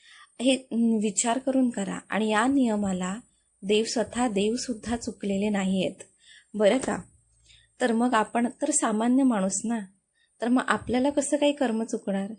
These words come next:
म्हणून कर्मांकडे लक्ष द्या आणि स्वतःच्या, अ, चांगल्या वर्तणुकीकडे लक्ष द्या. तर तुम्हाला आजची ही कर्माची छोटीशी कहाणी कशी वाटली किंवा,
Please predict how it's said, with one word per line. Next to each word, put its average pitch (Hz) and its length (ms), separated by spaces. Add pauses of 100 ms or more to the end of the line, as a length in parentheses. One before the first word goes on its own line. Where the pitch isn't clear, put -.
(140)
म्हणून 233 200
कर्मांकडे 226 720
लक्ष - 300
द्या 190 340 (400)
आणि 214 180
स्वतःच्या, 233 640 (480)
अ, 196 300 (160)
चांगल्या 208 360
वर्तणुकीकडे 233 840
लक्ष - 280
द्या. 175 240 (400)
तर 247 140
तुम्हाला 311 200
आजची 285 400
ही 311 100
कर्माची 254 640
छोटीशी 254 480
कहाणी 208 580 (100)
कशी 202 240
वाटली 190 400
किंवा, 202 360